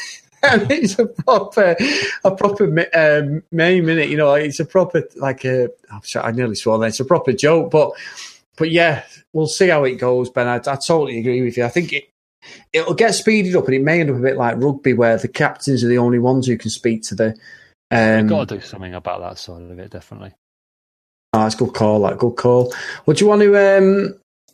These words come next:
Speaker 1: go into some of the predictions then, Ben? I haven't got Dave's yet for the next few games, but I've got,
Speaker 2: Okay.
Speaker 1: obviously,
Speaker 2: All right, so into
Speaker 1: um,
Speaker 2: quarters, aren't we? Right. Are we doing all quarter, every game?
Speaker 1: Um, no, I've got, I'll tell you what we'll do.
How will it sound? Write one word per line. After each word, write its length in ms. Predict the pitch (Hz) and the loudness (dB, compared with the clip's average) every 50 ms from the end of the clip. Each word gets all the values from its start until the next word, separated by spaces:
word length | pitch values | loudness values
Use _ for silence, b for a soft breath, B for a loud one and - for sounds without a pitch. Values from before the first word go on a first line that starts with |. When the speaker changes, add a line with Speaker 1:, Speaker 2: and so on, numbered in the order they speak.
| - - | -4 0
Speaker 1:
go 160 | - 185 185 | 2 4 4
into 220 | 185 180 185 - | 4 2 0 -2
some 160 | 180 - 196 185 | -4 -2 0 0
of 80 | 175 | 0
the 40 | 175 | -2
predictions 500 | - - 190 208 - - - 143 127 - | -2 -2 -2 -2 -2 -4 -4 -4 -2 0
then, 160 | 123 110 101 | 0 0 0
Ben? 260 | 98 110 117 139 147 - - | 0 -2 -2 -4 -6 -4 -2
I 80 | 139 | 0
haven't 200 | 170 185 190 196 | 2 2 2 2
got 240 | - 190 175 156 151 | 0 0 0 2 2
Dave's 380 | 190 185 185 180 175 143 - - | 2 4 4 2 2 0 0 0
yet 240 | 117 110 113 - | 0 0 0 -4
for 100 | - - | -4 -2
the 100 | 131 123 | -2 0
next 260 | 120 127 127 - - - | 0 0 -2 -4 -6 -6
few 160 | 135 131 127 | -4 -4 -2
games, 420 | 123 127 117 104 104 104 107 107 - | -2 -2 -2 -2 -2 -4 -6 -6 -6
but 160 | - 120 117 | -6 -6 -6
I've 140 | 117 113 113 | -6 -4 -2
got, 160 | 143 139 127 | 0 0 0
Speaker 2:
Okay. 80 | 120 131 | 0 -2
Speaker 1:
obviously, 460 | 120 135 120 - - 123 117 113 113 B B B B B B | -4 -4 -4 -4 0 0 0 0 -2 B B B B B B
Speaker 2:
All 80 | B 120 | B -14
right, 100 | 104 - | -12 -6
so 260 | - 135 123 120 120 | -4 -2 0 0 0
into 160 | 117 117 113 | 0 0 -2
Speaker 1:
um, 60 | 110 107 | -4 -4
Speaker 2:
quarters, 340 | - 151 156 143 113 98 | -2 -2 -2 -4 -6 -8
aren't 180 | 120 143 139 120 | -10 -10 -10 -10
we? 100 | 95 90 | -12 -12
Right. 320 | 90 110 120 117 95 - - _ _ _ _ _ - | -10 -8 -8 -8 -8 -10 -14 _ _ _ _ _ -10
Are 60 | 139 | -8
we 100 | 120 110 | -6 -4
doing 180 | 131 131 123 131 | -4 -2 -2 0
all 180 | 135 131 120 | -2 -2 -2
quarter, 460 | - - - 110 120 - - - - - | -4 -4 -6 -6 -6 -6 -12 -18 -14 -10
every 260 | - 131 113 127 120 | -8 -8 -6 -6 -2
game? 100 | 123 151 160 165 170 170 175 180 180 185 185 185 | 2 2 4 4 6 4 4 4 4 4 2 2
Speaker 1:
Um, 160 | 170 170 - | 0 -4 -4
no, 300 | 175 185 214 226 226 220 196 | -2 2 2 4 4 4 4
I've 100 | 196 - | 2 2
got, 180 | - 226 196 180 | 2 2 2 2
I'll 60 | 175 | 2
tell 180 | - 240 247 | 2 2 4
you 60 | 240 233 | 4 4
what 80 | 240 240 | 2 2
we'll 100 | 233 202 | 0 0
do. 400 | 190 233 202 131 113 117 113 | 2 2 2 2 2 0 -4